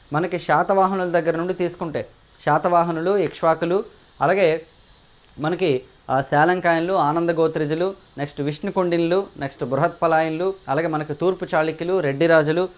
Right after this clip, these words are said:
అలాగే కుతుబ్ షాహీలు, నెక్స్ట్ విజయనగర సామ్రాజ్యం, కాకతీయులు, ఇవన్నీ కూడా చాలా చాలా ఇంపార్టెంట్. వీటితో పాటు మనకి రేనాడు చోళులు ఇంపార్టెంట్, అలాగే తొలి పల్లవులు ఇంపార్టెంట్. నెక్స్ట్ వచ్చేసి మనం తీసుకుంటే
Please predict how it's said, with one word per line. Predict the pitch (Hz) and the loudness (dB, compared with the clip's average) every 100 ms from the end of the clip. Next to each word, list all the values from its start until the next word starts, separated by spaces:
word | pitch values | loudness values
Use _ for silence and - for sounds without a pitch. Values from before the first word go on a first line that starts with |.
| - - | -20 -8
అలాగే | 127 160 156 | -4 -2 -2
కుతుబ్ | 160 156 196 | -4 -4 -4
షాహీలు, | - 180 170 170 185 | 2 2 2 0 0
నెక్స్ట్ | 156 151 156 | -2 -6 -6
విజయనగర | 139 165 170 165 | -4 -2 -2 -2
సామ్రాజ్యం, | 160 151 151 151 147 165 175 - _ _ _ - | -4 -4 0 -2 -2 -6 -8 -16 _ _ _ 2
కాకతీయులు, | 170 208 208 190 185 | 2 2 2 2 2
ఇవన్నీ | 165 165 214 254 | 0 0 0 0
కూడా | 240 214 190 | 2 0 0
చాలా | 170 180 | 0 0
చాలా | 165 | -2
ఇంపార్టెంట్. | 156 170 160 160 185 | -2 -4 -4 -6 -6
వీటితో | 151 175 175 180 | -4 -4 -4 -2
పాటు | 170 170 | -2 -2
మనకి | 165 160 147 | -4 -6 -2
రేనాడు | 139 160 170 - | -2 0 -2 -2
చోళులు | 160 156 | -2 0
ఇంపార్టెంట్, | 147 151 151 147 | 0 -2 -2 -2
అలాగే | 143 139 | -2 -2
తొలి | 135 139 160 | -2 -4 -2
పల్లవులు | 147 147 165 | -2 0 -2
ఇంపార్టెంట్. | 151 147 147 147 143 160 160 - - - - | -2 -2 -4 -4 -6 -6 -8 -18 -20 -14 -6
నెక్స్ట్ | 165 208 | -4 -2
వచ్చేసి | 196 202 185 | -2 -2 -2
మనం | 180 175 | -2 -2
తీసుకుంటే | 185 - 196 180 156 | -4 -4 -4 0 0